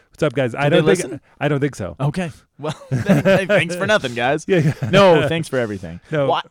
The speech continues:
Speaker 2: I, I wanna give a shout-out to a bunch of people that I haven't met. Um, Gage Shirley met a bunch of our listeners and friends in Texas. He did the grand tour of Texas a couple weeks ago.
Speaker 1: I
Speaker 2: Um,
Speaker 1: pledge allegiance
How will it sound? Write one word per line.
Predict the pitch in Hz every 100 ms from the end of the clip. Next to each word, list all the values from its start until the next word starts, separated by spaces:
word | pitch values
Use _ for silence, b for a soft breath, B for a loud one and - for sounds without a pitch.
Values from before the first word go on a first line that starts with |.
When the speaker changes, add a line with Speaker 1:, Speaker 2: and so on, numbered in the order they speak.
| -
Speaker 2:
I, | 156
I |
wanna | 208 190
give | 170
a |
shout-out | 170 156 135
to | - 139
a | 131
bunch | 143 147
of |
people | 147 123
that | 123
I | 165
haven't | 139 123 113
met. | 101 - _ B B B -
Um, | 143 131 135 - 139 135
Gage | 123 165 180 147
Shirley | - - 165 143 117 113 113
met | 131 127
a | 117
bunch | 104 - 156 165 -
of | 139
our | 135 131
listeners | 127 131 139 127 117
and | 117
friends | - 127 120 120
in | 120 107
Texas. | - 143 - 85 - -
He | 120
did | 113
the | 107
grand | 104 123 117
tour | 123 113
of | -
Texas | 107 - 110 -
a | -
couple | 87 87
weeks | 73 -
ago. | 90 82 - b b b b -
Speaker 1:
I | 120 110
Speaker 2:
Um, |
Speaker 1:
pledge | 117 120
allegiance | 127 127 120 104 95 -